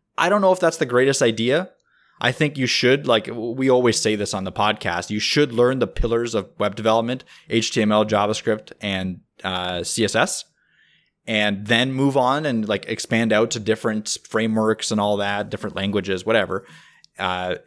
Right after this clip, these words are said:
so that you have at least a good base. And I stick by that with Tailwind. So I don't think it's something that's wrong with Tailwind, but the people that say that it prevents learning C S S, yeah, if you go into it with zero C S S knowledge, maybe.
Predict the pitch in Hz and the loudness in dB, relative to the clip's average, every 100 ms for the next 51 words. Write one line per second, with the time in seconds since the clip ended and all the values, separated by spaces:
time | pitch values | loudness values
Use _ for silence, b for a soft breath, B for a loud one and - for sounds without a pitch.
0 | 135 - 113 107 110 113 110 104 110 113 | -8 -2 2 2 0 0 0 0 0 -2
1 | 98 107 101 98 110 - - 117 135 139 | 0 0 0 -2 0 -2 -4 0 0 0
2 | - 160 170 113 104 113 120 120 107 104 | 0 0 -2 -2 0 0 0 0 -2 -6
3 | - 98 78 - - _ b b b b | -4 -4 -4 -8 -16 _ b b b b
4 | - 135 123 - - 147 208 208 185 147 | 2 2 2 -4 0 2 2 2 2 2
5 | 165 156 123 101 - - 156 247 151 - | 0 0 0 0 -2 0 2 2 0 0
6 | 113 107 104 107 127 b b b 113 131 | 2 4 2 -2 -6 b b b 0 0
7 | - 135 127 165 165 165 139 - 147 135 | 0 -2 -2 0 0 2 2 2 0 2
8 | 120 107 113 120 123 - 117 143 151 156 | 2 2 0 0 0 -2 -2 0 -2 -6
9 | 135 - 156 156 156 151 185 143 127 80 | -6 -4 2 2 4 2 0 0 0 0
10 | 110 160 147 143 143 147 143 135 104 107 | -2 -4 -2 0 0 0 2 2 0 0
11 | 127 127 131 123 139 135 143 147 120 113 | 0 0 -2 0 0 0 0 0 0 -2
12 | 101 - | -2 -4